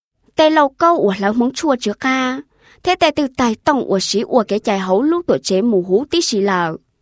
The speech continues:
Lão ca xuôi dạ ủa mua nhìa mua cung chúa ủa hú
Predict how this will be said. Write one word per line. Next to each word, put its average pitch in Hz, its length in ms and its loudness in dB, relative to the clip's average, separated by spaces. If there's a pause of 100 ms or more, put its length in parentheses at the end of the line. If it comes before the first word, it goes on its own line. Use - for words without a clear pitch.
(420)
Lão 226 300 2
ca 277 160 2
xuôi 254 280 0
dạ 233 160 2
ủa 196 220 0
mua 311 180 2
nhìa 339 340 4
mua 302 200 -2
cung 320 260 0
chúa 190 180 0
ủa 220 220 2
hú 196 240 0